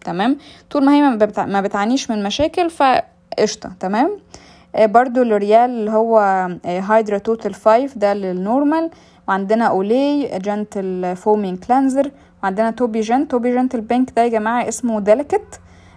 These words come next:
آه، ده ينفع للجافة وينفع كمان للنورمال سكين، وينفع برضو لو حد بياخد نت لوك وشه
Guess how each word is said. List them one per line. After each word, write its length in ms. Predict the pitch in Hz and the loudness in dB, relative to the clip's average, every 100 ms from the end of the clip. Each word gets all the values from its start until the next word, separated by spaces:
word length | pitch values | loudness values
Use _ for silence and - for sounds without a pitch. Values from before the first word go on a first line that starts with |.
| _ | _
آه، 80 | 175 | 0
ده 140 | 190 220 | 4 2
ينفع 400 | 254 262 240 202 | 2 -2 0 2
للجافة 680 | 190 196 330 370 403 403 | 0 2 2 2 2 4
وينفع 520 | 311 226 262 285 277 233 | 4 2 -2 -2 0 -2
كمان 560 | 214 214 285 320 311 294 _ _ _ _ _ _ - - | -2 -2 0 -2 -6 -10 _ _ _ _ _ _ -16 -6
للنورمال 720 | 196 196 202 254 247 214 202 | -4 -2 0 0 0 -4 -6
سكين، 240 | - 359 453 - _ - _ - | -2 -2 -2 -8 _ -20 _ -2
وينفع 500 | 214 302 349 302 247 | 0 2 2 2 2
برضو 400 | 269 302 302 339 | 2 0 -2 2
لو 180 | 233 | 2
حد 340 | 214 277 247 214 | 2 0 0 -2
بياخد 500 | 208 226 233 208 190 | -4 -2 -2 -6 -4
نت 240 | 269 - | -4 -2
لوك 300 | 208 185 - | -2 -2 -2
وشه 560 | 190 240 - - 165 | 0 0 -2 -6 -8